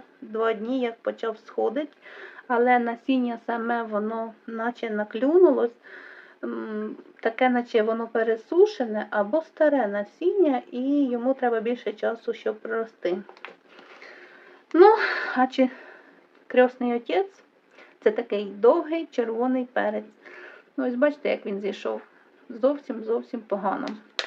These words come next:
Оці перці, сорти, які погано зійшли, я їх прямо завтра вже буду сіяти.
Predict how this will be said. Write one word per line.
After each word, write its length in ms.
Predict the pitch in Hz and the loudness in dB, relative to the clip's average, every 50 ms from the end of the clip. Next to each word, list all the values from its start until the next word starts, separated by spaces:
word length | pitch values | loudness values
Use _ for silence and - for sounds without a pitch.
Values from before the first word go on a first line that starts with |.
| - - - - - - - - - - | -8 -16 -20 -20 -20 -20 -20 -20 -10 -2
Оці 320 | - 220 214 - - 285 | -2 -2 -2 0 0 0
перці, 580 | 254 - 240 233 220 220 - - - 240 220 208 - - | 2 2 2 2 2 -2 -8 -12 -10 -8 -10 -8 -4 -4
сорти, 340 | 233 208 - - - 233 | -4 -4 -4 -4 -4 -2
які 400 | 214 202 208 208 208 - - 214 | -2 0 -2 -4 -4 -6 -8 -8
погано 520 | 208 - - 202 196 196 220 214 202 202 202 | -8 -2 -2 -2 -2 0 -2 -2 -2 -2 -6
зійшли, 500 | 202 208 208 - - - 254 294 349 381 - - - | -6 -8 -10 -10 -6 -2 -2 0 0 -2 -8 -8 -10
я 200 | 240 208 226 226 | -4 -4 -2 -2
їх 180 | 233 233 - _ | -2 -6 -8 _
прямо 360 | - - 214 214 208 202 196 196 | -4 -2 0 0 0 -2 -4 -2
завтра 400 | 196 226 285 302 - - 262 247 | 2 2 2 2 0 -2 -4 -2
вже 180 | 220 214 202 | 0 -2 -2
буду 280 | 196 208 233 220 254 247 | -2 -4 -8 -6 -8 -10
сіяти. 500 | - - - 214 208 190 - 185 - | -10 -10 -12 -10 -6 -6 -6 -8 -8